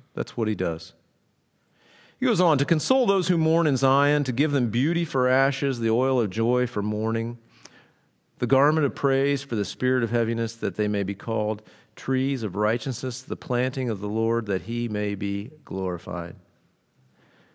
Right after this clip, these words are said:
Can I tell you this? Whenever you feel tragedy or despair or something that causes you great mourning,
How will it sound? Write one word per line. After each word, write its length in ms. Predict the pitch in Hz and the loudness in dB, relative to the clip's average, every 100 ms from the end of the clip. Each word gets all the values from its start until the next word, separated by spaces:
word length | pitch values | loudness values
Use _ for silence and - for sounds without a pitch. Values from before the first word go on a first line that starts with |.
| _ _ _ _ _ _ _ _ _ | _ _ _ _ _ _ _ _ _
Can 100 | - | -6
I 20 | 156 | -2
tell 140 | 156 | 0
you 80 | 127 | 2
this? 340 | 104 87 - - _ _ _ | 2 -2 -8 -18 _ _ _
Whenever 260 | - 135 156 | 0 0 2
you 100 | 151 | -2
feel 220 | - 127 | 0 -2
tragedy 720 | - 127 120 120 123 131 131 - _ _ _ _ _ - | 2 2 4 2 0 -2 -2 -8 _ _ _ _ _ -4
or 120 | 107 | -2
despair 840 | 95 - - 120 120 120 120 120 - _ _ _ _ _ _ _ _ | -2 -2 2 2 4 2 0 -2 -12 _ _ _ _ _ _ _ _
or 80 | 107 | -6
something 320 | - 139 135 | 0 0 2
that 120 | 127 104 | -2 0
causes 460 | 123 117 110 110 | 2 2 0 -4
you 100 | 110 | -4
great 260 | 104 113 - | 0 0 0
mourning, 480 | 107 107 110 113 | -2 -2 -2 -4